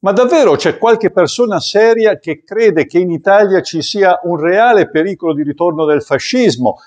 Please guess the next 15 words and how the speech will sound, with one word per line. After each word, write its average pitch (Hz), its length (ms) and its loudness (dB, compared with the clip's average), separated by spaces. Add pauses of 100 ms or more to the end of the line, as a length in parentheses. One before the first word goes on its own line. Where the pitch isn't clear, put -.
inteso 170 420 0
nel 156 160 0
senso 190 380 -2
di 147 100 -6
un 160 100 -4
partito 175 440 0
di 156 80 0
estrema 170 360 0
destra 170 460 0
che 143 160 -4
grazie 160 440 0
alle 151 120 2
violenze 147 460 0
di 135 120 -8
piazza, 143 560 0